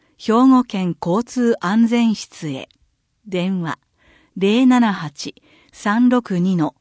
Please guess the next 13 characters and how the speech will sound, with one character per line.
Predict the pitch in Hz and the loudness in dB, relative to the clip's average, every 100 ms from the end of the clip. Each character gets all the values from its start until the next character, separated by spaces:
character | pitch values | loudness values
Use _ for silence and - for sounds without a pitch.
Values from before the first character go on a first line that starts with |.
| _ | _
三 | - - 196 254 | -14 -4 0 0
八 | 214 240 - 165 | 0 -4 -4 -4
七 | 147 147 196 | -2 -2 -4
九。 | - - 180 139 - - _ _ _ _ _ _ _ _ _ _ _ _ _ _ _ _ _ _ _ _ _ _ - | -6 -6 -6 -6 -10 -20 _ _ _ _ _ _ _ _ _ _ _ _ _ _ _ _ _ _ _ _ _ _ -16
情 | 160 196 240 269 | -4 0 0 0
報 | 233 226 220 202 | 0 0 0 -4
三、 | - 185 175 202 - _ _ _ _ _ _ _ _ _ - | -6 -6 -4 -6 -10 _ _ _ _ _ _ _ _ _ -6
夏 | 185 185 269 | -4 0 4
の | 262 254 | 6 4
省 | - 208 233 233 | 0 0 2 2
エ | 220 | 0
ネ | 208 | 0
に | 185 180 | 0 -4